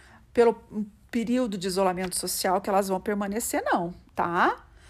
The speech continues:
Então, os vídeos ao vivo e webinars ao vivo, é, eles tendem a crescer. Sabe por quê? Porque as pessoas, elas não têm tempo. Elas querem informação e comunicação com muita velocidade.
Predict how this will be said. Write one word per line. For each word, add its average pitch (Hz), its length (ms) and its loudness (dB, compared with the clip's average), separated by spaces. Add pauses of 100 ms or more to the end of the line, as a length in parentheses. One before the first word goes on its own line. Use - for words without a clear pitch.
(240)
Então, 208 160 -2
os 190 120 -6
vídeos 233 720 -2
ao 190 160 4
vivo 185 760 -8 (280)
e 180 40 -8
webinars 185 960 0
ao 226 300 4
vivo, 190 680 -6 (680)
é, 185 640 2
eles 214 360 -4
tendem 277 360 2
a 240 80 2
crescer. 254 480 0
Sabe - 240 -6
por 185 180 -12
quê? 202 480 2
Porque - 160 -12
as 208 100 -4
pessoas, 220 1000 -2
elas 214 400 -10 (180)
não 240 180 -4
têm 247 240 -8 (200)
tempo. - 520 -6 (380)
Elas 208 260 0
querem 240 300 0
informação 208 580 -4
e 208 60 -2
comunicação 202 560 -4
com 226 100 -6
muita 233 240 -4
velocidade. 220 920 -2